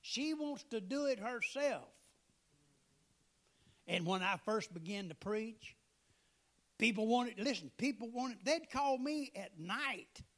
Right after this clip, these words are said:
late at night with an upset stomach wanting me to come to their house.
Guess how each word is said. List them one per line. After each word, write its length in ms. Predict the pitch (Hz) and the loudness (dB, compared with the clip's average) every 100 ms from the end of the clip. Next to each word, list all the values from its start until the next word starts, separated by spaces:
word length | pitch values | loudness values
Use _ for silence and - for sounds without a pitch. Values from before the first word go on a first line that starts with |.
| _ - - - | _ -20 -20 -10
late 500 | 165 233 302 320 302 | 0 4 6 4 2
at 180 | 269 233 | 0 2
night 440 | 240 294 247 233 | 0 2 0 -2
with 160 | 190 185 | -2 0
an 120 | 214 | 0
upset 460 | 254 - - 226 - | -2 -2 -2 -2 -2
stomach 360 | - 254 226 214 | -2 -2 -2 -2
wanting 300 | 214 240 214 | -4 -2 -2
me 120 | 226 | -2
to 60 | 196 | -2
come 280 | 233 233 | -4 -2
to 60 | 202 | -2
their 200 | 202 208 | -4 -2
house. 440 | 165 233 180 202 | -2 -2 -2 -4